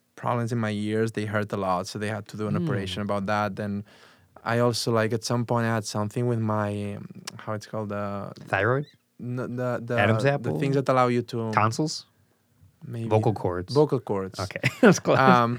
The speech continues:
Speaker 1: it was, they were weird. One was, like, uh, uh, longer than the other one. So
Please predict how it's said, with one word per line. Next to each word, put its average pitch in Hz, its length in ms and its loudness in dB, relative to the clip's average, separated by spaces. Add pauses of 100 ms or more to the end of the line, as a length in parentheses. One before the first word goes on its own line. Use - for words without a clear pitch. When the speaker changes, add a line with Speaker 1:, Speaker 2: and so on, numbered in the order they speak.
(140)
Speaker 1:
it 156 80 6
was, 185 180 10 (140)
they 156 180 4
were 196 160 10
weird. 131 420 6
One 127 260 4
was, 147 140 6
like, 123 300 2 (500)
uh, 104 540 -6 (140)
uh, 95 220 -8 (100)
longer 120 400 2
than 107 140 0
the 104 100 -2
other 101 140 -2
one. 98 280 -6
So 110 440 0